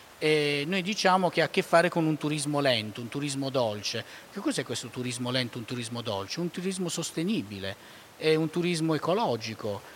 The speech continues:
è un turismo a impatto zero da un punto di vista tecnologico, perché magari le persone che frequentano, eh, un, un turismo del genere hanno anche bisogno di allontanare da sé, eh, un, diciamo, un apparato tecnologico. Questo,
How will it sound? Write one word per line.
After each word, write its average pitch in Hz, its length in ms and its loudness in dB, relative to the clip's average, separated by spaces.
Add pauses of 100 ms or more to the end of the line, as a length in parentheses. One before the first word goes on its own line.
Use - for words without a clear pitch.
(140)
è 156 120 0
un 170 160 4
turismo 165 800 0
a - 80 8
impatto 160 560 2
zero 139 500 4
da 117 100 0
un 127 100 -2
punto 143 240 -4
di 135 80 -2
vista 143 260 -2
tecnologico, 127 840 -2
perché 120 260 -6
magari 127 500 0 (260)
le 139 120 0
persone 151 460 2
che 143 340 2
frequentano, 147 880 2 (340)
eh, - 60 -10
un, 127 640 0 (100)
un 160 400 0
turismo 165 380 2
del 147 160 2
genere 170 240 4
hanno 151 140 6
anche 170 200 2
bisogno 160 480 2
di 160 340 2
allontanare 160 840 4
da 143 120 0
sé, 165 260 4
eh, 165 60 0 (360)
un, 139 920 2
diciamo, 139 320 0
un 147 60 2
apparato 156 560 4
tecnologico. 143 800 2
Questo, 131 380 -8